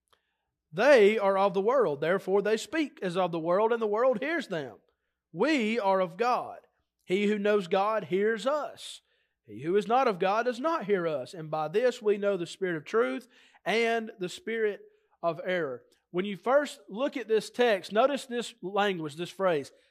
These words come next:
"Test the spirits." What is he talking about? The spirits. He's talking about these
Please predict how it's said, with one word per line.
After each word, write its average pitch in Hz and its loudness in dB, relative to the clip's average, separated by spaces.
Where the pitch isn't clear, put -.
"Test 262 0
the 175 -6
spirits." 175 -4
What 240 4
is 294 -2
he 277 -2
talking 233 2
about? 147 -6
The 147 -16
spirits. 160 -6
He's 170 -10
talking 285 0
about 226 4
these 208 -4